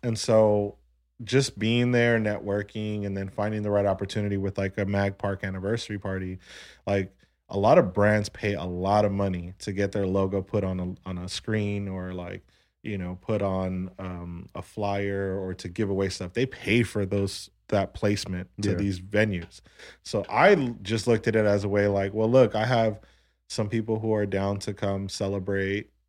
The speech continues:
Speaker 1: um, our anniversary. I think it was a four-year anniversary. I put together a whole deck where we put together, like, some merch to give away, to give away. We'd have a photographer, videographer, the whole, I put a whole,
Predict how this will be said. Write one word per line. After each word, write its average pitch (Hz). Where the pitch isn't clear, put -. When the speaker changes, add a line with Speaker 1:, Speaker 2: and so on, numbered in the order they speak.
Speaker 1:
um, 92
our 95
anniversary. 95
I 98
think 95
it -
was 92
a 85
four-year 92
anniversary. 92
I 98
put 101
together 101
a 95
whole 104
deck 95
where 98
we 95
put 95
together, 95
like, 90
some 95
merch 92
to 98
give 90
away, 87
to 127
give 110
away. 113
We'd 110
have 101
a 101
photographer, 110
videographer, 104
the 101
whole, 120
I 123
put 160
a 135
whole, 117